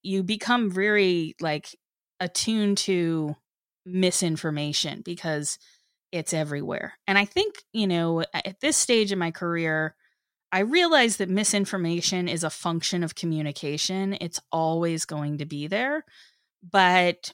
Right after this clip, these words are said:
when I started to really focus in on lies, like disinformation, the political or financial gain, uh, that could happen if you could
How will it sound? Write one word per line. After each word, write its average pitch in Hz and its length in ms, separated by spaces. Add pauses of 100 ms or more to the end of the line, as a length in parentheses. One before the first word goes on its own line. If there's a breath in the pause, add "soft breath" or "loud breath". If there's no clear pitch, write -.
when 196 260
I 240 240
started 233 640
to 190 120
really 262 460
focus 190 540
in 180 140
on 151 320
lies, 143 840
like 160 180 (120)
disinformation, 147 1120 (520)
the 151 340 (480 loud breath)
political 208 580
or 165 120
financial 175 720
gain, 151 720 (160)
uh, 170 140
that 175 260
could 202 220
happen 156 580
if 143 160
you 156 100
could 151 300